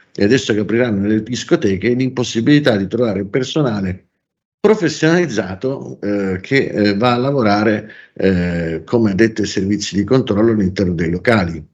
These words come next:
complice anche una, eh, una legge,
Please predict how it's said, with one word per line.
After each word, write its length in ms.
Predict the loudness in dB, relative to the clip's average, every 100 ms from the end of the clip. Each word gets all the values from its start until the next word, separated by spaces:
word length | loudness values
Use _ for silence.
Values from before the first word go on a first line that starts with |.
| _
complice 600 | 0 4 4 2 -2 0
anche 640 | 0 -2 -4 -6 -10 -10 -18 _ _ _ _ _ _ _ _
una, 540 | -8 -6 0 0 0 -2
eh, 240 | -4 -4 -2
una 200 | 0 2
legge, 600 | 2 0 -2 -4 -4